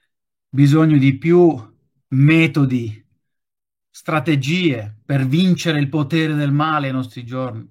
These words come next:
per spozzarlo. C'è soltanto una cosa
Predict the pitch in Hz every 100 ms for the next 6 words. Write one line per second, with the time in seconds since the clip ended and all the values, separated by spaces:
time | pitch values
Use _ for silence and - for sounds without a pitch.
0 | _ _ _ _ 110 - 135 - 143 117
1 | 107 - _ _ _ _ _ _ _ _
2 | _ _ _ _ _ _ 117 110 117 139
3 | 139 135 135 117 - _ _ _ _ _
4 | _ _ _ _ _ _ _ _ _ _
5 | _ 156 151 139 127 110 101 101